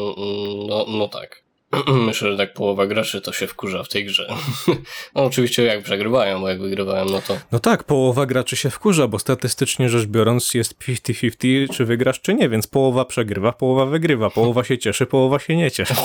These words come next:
Speaker 1: <laughs> No dobra, jeżeli by to w ten sposób powiedzieć, to tak, dokładnie tak jest. Tak możesz powiedzieć do każdej gry dosłownie.
Speaker 2: Nie, no tak oczywiście nie jest. Znaczy się, mówi się, że ta gra ma takie toksyczne community w ogóle.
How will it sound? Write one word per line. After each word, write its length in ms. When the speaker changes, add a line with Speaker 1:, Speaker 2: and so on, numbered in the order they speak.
Speaker 1:
<laughs> 180
No 100
dobra, 260
jeżeli 260
by 120
to 100
w 60
ten 140
sposób 380
powiedzieć, 420
to 180
tak, 280
dokładnie 400
tak 220
jest. 120
Tak 140
możesz 240
powiedzieć 360
do 100
każdej 340
gry 180
dosłownie. 420
Speaker 2:
Nie, 120
no 100
tak 180
oczywiście 520
nie 140
jest. 260
Znaczy 280
się, 160
mówi 300
się, 200
że 220
ta 100
gra 180
ma 120
takie 240
toksyczne 640
community 760
w 60
ogóle. 420